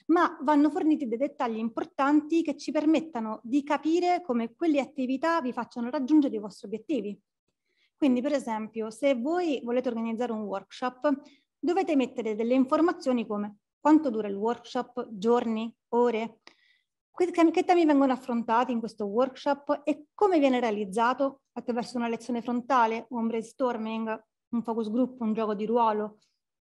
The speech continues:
non lo so, nel modo in cui voi ritenete più adatto, ma menzionatelo.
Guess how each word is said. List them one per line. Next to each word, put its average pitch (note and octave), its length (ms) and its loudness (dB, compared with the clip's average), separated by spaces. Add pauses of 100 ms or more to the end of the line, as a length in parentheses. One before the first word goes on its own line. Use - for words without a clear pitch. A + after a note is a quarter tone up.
(140)
non A3 140 -2
lo G#3+ 60 -2
so, A#3 160 2
nel G#3 140 -2
modo A3 200 0
in G#3+ 100 -4
cui A3+ 140 2
voi B3 160 6
ritenete A3+ 360 0
più B3+ 140 -2
adatto, B3+ 400 2
ma B3 100 2
menzionatelo. G#3+ 840 -4